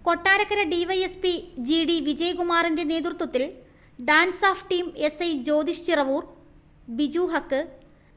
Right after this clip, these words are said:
സി പി ഒമാരായ സജുമോൻ, അഭിലാഷ്, ദിലീപ്, വിപിൻ ക്ലീറ്റസ്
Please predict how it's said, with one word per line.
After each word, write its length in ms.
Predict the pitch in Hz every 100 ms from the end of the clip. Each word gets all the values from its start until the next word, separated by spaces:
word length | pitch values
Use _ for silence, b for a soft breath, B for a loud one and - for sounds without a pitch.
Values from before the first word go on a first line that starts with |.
| b b - -
സി 140 | 359 370
പി 160 | 370
ഒമാരായ 600 | 440 427 403 381 370 349
സജുമോൻ, 680 | 320 - 277 247 294 302 403 - - - - - -
അഭിലാഷ്, 600 | 254 294 294 359 - - - - - -
ദിലീപ്, 600 | 233 294 311 339 277 349 - - b b b b b 247
വിപിൻ 380 | 311 320 415 381
ക്ലീറ്റസ് 540 | 349 - 294 320 -